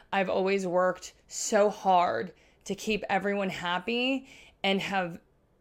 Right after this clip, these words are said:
not thought highly of myself and thought, like, I need to do, like, everything to get them to appreciate me. And, um, as I've gotten older,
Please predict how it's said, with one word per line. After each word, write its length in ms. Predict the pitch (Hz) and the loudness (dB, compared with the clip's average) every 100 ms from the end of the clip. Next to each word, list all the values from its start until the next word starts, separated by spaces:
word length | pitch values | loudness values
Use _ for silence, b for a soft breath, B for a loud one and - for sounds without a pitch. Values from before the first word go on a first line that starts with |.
| - 190 208 | -18 -8 -2
not 440 | 202 208 214 214 | 4 6 4 2
thought 420 | - - 196 196 | -8 0 2 2
highly 540 | - - 214 240 233 185 | -2 -2 0 2 2 2
of 80 | |
myself 480 | 175 185 - - 190 | -2 -8 -6 -6 -4
and 180 | 208 175 | -6 -2
thought, 260 | 202 196 196 | 0 2 0
like, 160 | 180 190 | 0 0
I 80 | |
need 180 | 202 202 | -2 -2
to 80 | 196 | -4
do, 200 | 185 196 | -2 2
like, 200 | 180 180 - | 2 0 0
everything 720 | 208 196 196 - 180 180 170 B B - | 0 2 -2 0 -2 -2 -6 B B -10
to 100 | 185 | 0
get 180 | 185 180 | 0 0
them 140 | 175 | -4
to 140 | - | -4
appreciate 640 | 165 - 233 233 214 175 - | -6 -2 -2 0 -2 -4 -4
me. 420 | 175 175 165 B B B B - | -4 -4 -4 B B B B -4
And, 500 | 196 185 180 180 165 | 0 2 0 -2 -2
um, 420 | - 180 175 175 190 - | -2 -2 -2 -4 -8 2
as 200 | 190 214 | 2 4
I've 140 | 262 | 2
gotten 260 | 233 226 220 | 2 2 2
older, 600 | 180 175 214 226 233 226 | 0 0 2 2 2 -2